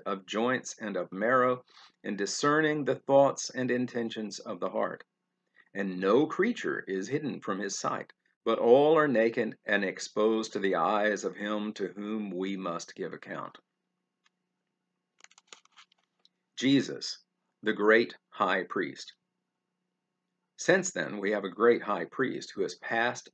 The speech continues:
through the heavens, Jesus, the Son of God. Let us hold fast our confession, for we do not have a high priest who is unable to sympathize with our weaknesses,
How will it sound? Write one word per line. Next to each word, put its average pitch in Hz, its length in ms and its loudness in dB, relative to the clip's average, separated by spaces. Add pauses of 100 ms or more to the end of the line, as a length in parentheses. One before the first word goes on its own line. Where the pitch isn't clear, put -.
(100)
through 113 380 2
the 131 140 2
heavens, 101 540 -4
Jesus, 92 600 -8 (300)
the - 80 -10
Son 101 340 0
of 131 160 0
God. 107 420 -2 (560)
Let 95 200 2
us 87 160 0
hold 87 380 -2
fast 127 540 -6
our 101 200 -2
confession, - 640 -8 (400)
for 95 160 2
we 104 260 -2
do 95 200 -4
not 92 500 0 (160)
have 107 440 -4
a 92 140 -2
high 98 300 -4
priest 87 500 -6
who 101 120 -6
is 87 220 -4
unable 110 720 -2
to 95 180 -6
sympathize 87 800 -4
with 139 120 -6
our - 140 -2
weaknesses, 104 720 -8